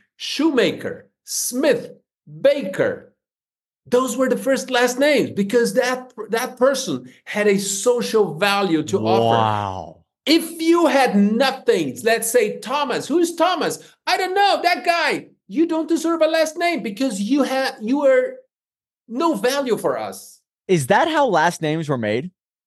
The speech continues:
Speaker 1: Maybe, I don't know.
Speaker 2: Oh, okay.
Speaker 1: But that came, uh, that would be amazing because only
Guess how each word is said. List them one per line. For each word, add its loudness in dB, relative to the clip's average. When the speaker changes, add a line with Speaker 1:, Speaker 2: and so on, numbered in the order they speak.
Speaker 1:
Maybe, 2
I 2
don't 2
know. 2
Speaker 2:
Oh, 4
okay. 4
Speaker 1:
But 0
that -2
came, -2
uh, 0
that 2
would 2
be 2
amazing 0
because 0
only 0